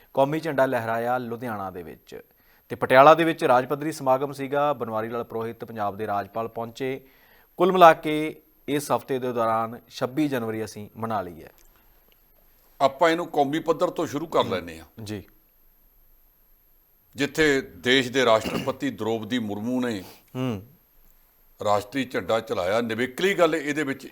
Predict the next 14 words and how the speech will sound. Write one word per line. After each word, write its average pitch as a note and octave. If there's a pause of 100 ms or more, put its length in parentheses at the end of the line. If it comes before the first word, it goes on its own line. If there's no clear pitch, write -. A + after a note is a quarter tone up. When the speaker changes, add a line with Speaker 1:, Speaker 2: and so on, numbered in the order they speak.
Speaker 2:
ਇਹ C#3
ਸੀ B2+
ਕਿ B2+
ਫਰਾਂਸ A#2
ਦੇ G#2 (340)
ਰਾਸ਼ਟਰਪਤੀ A2+ (120)
ਇਮੈਨੂਅਲ G#2+ (920)
ਮੈਕਰੋਂ G#2 (220)
Speaker 1:
ਹੂੰ। G#2 (800)
Speaker 2:
ਉਹ C3+
ਇਹਦੇ A2 (100)
ਮੁੱਖ G2+
ਮਹਿਮਾਨ A#2
ਸੀ। C#3